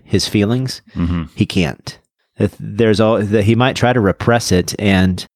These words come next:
Speaker 1: take advantage of women and all this because of, but there's something deeper than that that's
Speaker 2: Right.
Speaker 1: always going to kind of betray him.
Speaker 2: Mm-hmm.
Speaker 1: Right?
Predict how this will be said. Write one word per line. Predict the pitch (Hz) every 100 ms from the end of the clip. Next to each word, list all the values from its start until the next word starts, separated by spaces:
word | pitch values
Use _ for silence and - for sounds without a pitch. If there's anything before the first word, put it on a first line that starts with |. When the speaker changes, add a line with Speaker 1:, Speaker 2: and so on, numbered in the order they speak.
| _ _ -
Speaker 1:
take | 120 107
advantage | 92 98 101 98 104
of | 85
women | 92 87 87 92 95
and | - 92 90 87
all | 101 104
this | 95 95 - - -
because | 107 104 104 90
of, | 92 82 - -
but | - 110
there's | 110
something | - 117 104 98
deeper | - 113 - 101
than | 90
that | 87 90 78 - - _ _ _ -
that's | 101
Speaker 2:
Right. | 104
Speaker 1:
always | 98 92 87
going | 95 92
to | 90
kind | 98 95
of | 92
betray | - - 95
him. | 101 120 135 _ _ -
Speaker 2:
Mm-hmm. | 87 90 78 - _ _ _ _ _ _ -
Speaker 1:
Right? | 101 107